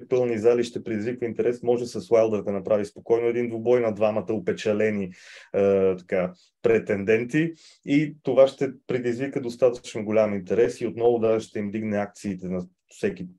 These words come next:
един от двамата, защото Джошуа според мен си вдигна малко акциите тази вечер, нищо че загуби. А Тайсън Фюри и Усик като нищо да си изиграят също една трилогия, която ще се проточи може би четири-пет години, така че не знам кой ще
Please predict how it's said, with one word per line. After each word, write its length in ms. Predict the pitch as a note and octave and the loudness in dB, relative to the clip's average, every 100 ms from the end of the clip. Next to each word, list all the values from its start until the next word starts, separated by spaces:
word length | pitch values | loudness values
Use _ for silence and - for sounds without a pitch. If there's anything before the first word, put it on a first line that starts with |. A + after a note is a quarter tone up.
| - | -8
един 320 | G2+ F#2 G#2 | -6 -4 -4
от 120 | F2+ | -6
двамата, 300 | F2 F#2+ F2+ F2 | -2 -2 -2 -6
защото 580 | A2 - G#2 - G2+ G2+ | -8 -4 -6 -4 -8 -6
Джошуа 340 | F#2+ A2 A2+ | -2 -2 -2
според 320 | G2 - G2+ G#2 | -8 -6 -6 -4
мен 160 | G#2+ | -6
си 140 | F#2+ G2 | -6 -12
вдигна 320 | G2+ A#2+ A2 | -10 -6 -4
малко 320 | G2+ F#2 G2 | -2 -2 -2
акциите 460 | F2+ F2+ F#2 F2+ F2+ | -4 -6 -8 -8 -4
тази 280 | F#2+ F2+ | -2 -2
вечер, 380 | F#2 F#2 F#2 G#2 - _ - - _ | -4 -4 -4 -8 -8 _ -20 -20 _
нищо 260 | G#2+ F#2 - | -8 -8 -8
че 140 | G2+ | -6
загуби. 500 | F#2 F#2+ D3 D#3+ E3 - _ _ _ _ _ - | -4 -4 0 2 2 -2 _ _ _ _ _ -2
А 160 | B2+ A2+ - | -2 -2 0
Тайсън 640 | D#3 D#3 D#3 D3 C#3+ B2+ | 2 2 -2 -2 0 -2
Фюри 240 | C3 D3 C#3 | -2 -2 0
и 60 | |
Усик 300 | C#3+ D3 - | -2 -4 -6
като 180 | B2+ B2+ | -6 -6
нищо 240 | B2+ - | -6 -6
да 60 | B2 | -6
си 160 | A#2+ A2+ | -6 -6
изиграят 480 | G#2 G#2+ A2+ G#2+ | -4 2 4 4
също 280 | - A#2+ - | 2 -6 0
една 180 | D#3 D#3 | 0 0
трилогия, 460 | D#3 D3+ D#3 D#3+ - | -2 0 0 0 2
която 200 | B2 A#2+ | 0 0
ще 160 | - | -6
се 160 | - B2 - _ _ _ | -10 -10 -14 _ _ _
проточи 480 | - A#2+ B2+ B2+ C3 | 0 2 2 0 0
може 260 | B2 B2 A2+ | 2 2 0
би 100 | A2 | 0
четири-пет 600 | A#2+ A#2 A#2 - A2+ G2+ | 0 0 -2 2 2 0
години, 400 | G#2+ B2 C#3+ C#3 | -6 -4 -4 -4
така 220 | A#2+ B2 | -2 0
че 160 | B2 | 0
не 100 | A2 | -2
знам 220 | G#2+ A#2+ B2 | 0 -2 0
кой 140 | A#2+ | -2
ще 180 | A#2+ | -2